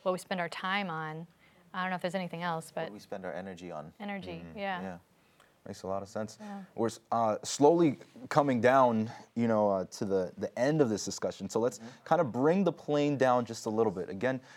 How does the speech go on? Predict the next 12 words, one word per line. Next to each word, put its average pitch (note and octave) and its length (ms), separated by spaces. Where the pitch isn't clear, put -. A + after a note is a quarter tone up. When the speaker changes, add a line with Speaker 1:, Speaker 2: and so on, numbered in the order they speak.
Speaker 3:
talking D#3 240
about C#3+ 240
idols B2+ 300
of A#2 80
the A2 80
soul, B2+ 480
we A2 120
were G#2 60
talking C3 280
about A2+ 160
the A2 80
disciples B2 720